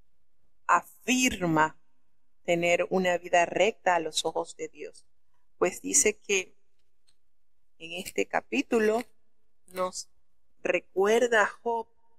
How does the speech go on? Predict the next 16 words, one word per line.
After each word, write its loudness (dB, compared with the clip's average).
que 2
él 8
había 2
hecho 0
pacto -2
con -2
sus -8
ojos. -2
¿Cómo 0
había 2
él 4
de 2
mirar 2
a 2
otra 0
mujer 0